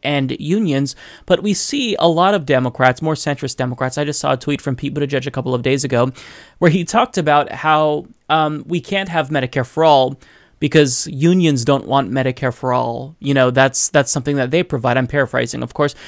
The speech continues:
So how do you respond to that? Like, this attempt to pit workers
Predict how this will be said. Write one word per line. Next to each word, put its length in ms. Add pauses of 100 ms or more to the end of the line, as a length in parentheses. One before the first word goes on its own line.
(100)
So 140
how 140
do 80
you 160
respond 400
to 60
that? 160
Like, 120
this 180
attempt 360
to 300 (440)
pit 300
workers 580